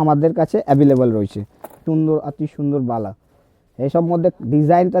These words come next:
দেখেন কত সুন্দর আপনি পেয়ে যাবেন। মানে আমরা যা যা দেখাই, কিছু আলাদা, কিছু ভালোই দেখাই। মানে কত সুন্দর সুন্দর ভ্যারাইটি রয়েছে। মানে এইটা শুধু রেড নয়, আমার কাছে মাল্টি কালার, ব্ল্যাক কালার, রেড কালার, সিলভার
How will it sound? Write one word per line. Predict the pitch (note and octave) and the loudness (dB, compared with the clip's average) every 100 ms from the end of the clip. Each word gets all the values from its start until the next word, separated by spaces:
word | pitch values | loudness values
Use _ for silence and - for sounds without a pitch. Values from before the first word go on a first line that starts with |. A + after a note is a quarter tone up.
| D#3+ | 0
দেখেন | C#3+ C#3+ | -2 -2
কত | C#3 C#3 - | -4 -6 -6
সুন্দর | C#3 C3 A#2 A2 | -4 -4 -4 -6
আপনি | B2+ B2+ | -6 -6
পেয়ে | B2+ A#2 G2 | -4 -4 -4
যাবেন। | F#2+ G#2 - _ _ _ _ | -10 -14 -18 _ _ _ _
মানে | C#4 F#4+ G4+ - - E3+ | -6 -4 -4 -8 -8 -4
আমরা | G3 G#3+ D3 | 2 2 4
যা | E3 F#3 G3 | 4 6 8
যা | A#3 F#3+ | 6 8
দেখাই, | F3+ E3+ F3+ G3 G3 - - - _ _ - | 4 4 6 6 6 0 -6 -20 _ _ 0
কিছু | G3+ - C4 F3 | 0 4 4 6
আলাদা, | F3+ F#3 F#3+ A#3 F#3+ | 6 8 8 6 6
কিছু | G3+ A3 F#3 C#3 | 2 4 2 4
ভালোই | E3 G3 F#3+ C#3+ | 6 6 4 -2
দেখাই। | A#2 G#2+ G2+ G2+ B2 | -6 -12 -14 -16 -10
মানে | D3+ B2 | -10 -6
কত | D3 - F#3 - | -6 -4 -6 -4
সুন্দর | E3+ F3 E3+ | -2 -2 -2
সুন্দর | E3+ E3+ C#3+ | -2 -2 -2
ভ্যারাইটি | C#3 C#3 C#3+ D3 C3 | -2 -2 -2 -2 -2
রয়েছে। | A#2 A2+ A2 _ _ _ - | -4 -6 -12 _ _ _ -8
মানে | - G3+ A3 F3 | -6 -4 -4 0
এইটা | G3 A#3 G#3+ | 2 4 2
শুধু | G3+ G#3 A3 F3 | 2 2 2 4
রেড | G3+ F#3+ F3 | 2 2 0
নয়, | B2+ B2 | -2 -4
আমার | E3 F3 | -6 -4
কাছে | F3+ G3 E3+ | -4 -2 -2
মাল্টি | D3 D#3 F#3 F3+ | -2 -2 -2 -2
কালার, | F3 F3+ C#3+ | 2 2 0
ব্ল্যাক | C#3 D3 E3 - | -4 -4 -6 -6
কালার, | E3 E3+ E3+ E3+ - _ _ | -2 0 0 -4 -12 _ _
রেড | C3+ E3+ F#3+ - | -4 -2 -2 -2
কালার, | F3+ F#3 F3+ | -2 -2 -2
সিলভার | E3+ E3 F#3 | -2 -2 -2